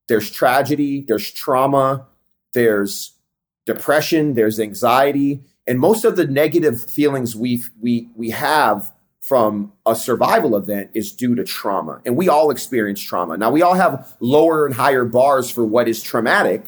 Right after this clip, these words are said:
right? Based on who we are. But on some level, we all experience trauma. And trauma is usually what leads to most of the mistakes that we make or the repetitive mistakes that we make. Wherever you are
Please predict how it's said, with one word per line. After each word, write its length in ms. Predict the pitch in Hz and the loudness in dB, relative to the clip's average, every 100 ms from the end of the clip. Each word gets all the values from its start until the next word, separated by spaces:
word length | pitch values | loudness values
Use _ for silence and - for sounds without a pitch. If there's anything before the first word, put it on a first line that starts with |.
| - | -4
right? 460 | 107 123 - - - | 0 0 -2 -12 -2
Based 220 | 135 123 | -2 0
on 120 | 127 | -2
who 100 | 135 | 0
we 180 | 123 120 | 0 2
are. 400 | 151 147 98 104 - - _ - | 4 2 0 -4 -14 -20 _ 0
But 100 | 123 | 2
on 140 | 123 | 2
some 260 | - 196 151 | 0 2 4
level, 260 | 160 143 | 4 2
we 140 | 123 127 | 2 4
all 160 | 120 | 4
experience 500 | 131 - 139 131 120 | 2 -2 -4 -2 -4
trauma. 520 | - 120 117 143 185 - _ _ _ - | -2 -2 0 0 -4 -10 _ _ _ -6
And 140 | 135 | -4
trauma 380 | - 165 175 170 | 0 2 4 2
is 140 | 123 | 0
usually 340 | 131 147 131 123 | -2 -4 -4 0
what 300 | 120 120 110 | 0 0 -2
leads 320 | 120 120 - | 0 0 -2
to 120 | 123 | -2
most 280 | 113 120 127 | 0 0 0
of 60 | 123 | -4
the 80 | |
mistakes 400 | 117 113 139 151 - | -4 -2 -2 0 0
that 120 | 165 | 0
we 80 | 170 | 0
make 360 | 175 208 - _ _ _ - | 0 0 -6 _ _ _ 0
or 140 | 135 | 0
the 100 | 123 | 2
repetitive 640 | 127 123 156 143 127 107 - | 0 -2 0 0 2 -2 -2
mistakes 360 | 117 - 110 - | -6 -2 -4 0
that 160 | 104 | -2
we 80 | 95 | -2
make. 260 | 92 78 - _ _ | -6 -8 -14 _ _
Wherever 400 | 147 139 180 190 | 2 4 4 2
you 280 | 190 202 190 | 0 2 4
are 460 | 175 135 123 120 | 6 4 2 -4